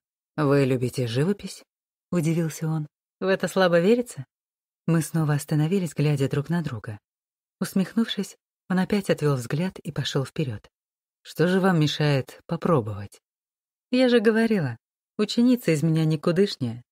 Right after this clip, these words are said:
перекатываясь с двойки на тройку". "У вас впереди год. Можно наверстать, пойти на подготовительные курсы в конце концов". Тут мы дошли до здания, и нас увидела Галина Викторовна.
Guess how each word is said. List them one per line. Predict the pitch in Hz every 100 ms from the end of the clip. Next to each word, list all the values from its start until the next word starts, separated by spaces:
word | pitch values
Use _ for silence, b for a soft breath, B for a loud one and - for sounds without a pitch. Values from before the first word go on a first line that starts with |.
| _
перекатываясь | - 226 - 214 151 127 123
с |
двойки | 120 147 147 135
на | 131
тройку". | - 127 110 123 - _ _ _ _ _ _
"У | 135
вас | 117 117 -
впереди | - 127 117 127
год. | 117 160 - - _ _ _ _ _
Можно | 135 135 135 151
наверстать, | 147 147 - - 131 143 - _ _ _ _
пойти | 139 131 214
на | 202
подготовительные | 139 117 135 131 160 156 131 123
курсы | - 147 -
в | -
конце | 123 110 117
концов". | 117 113 113 - _ _ _ _ _ _ -
Тут | 240 226
мы | 185
дошли | 170 - 143
до | 151
здания, | 143 202 214 202 190 -
и | 165
нас | 196 220 190
увидела | 170 160 160 151
Галина | 160 160 151 170
Викторовна. | 131 - 110 110 113 104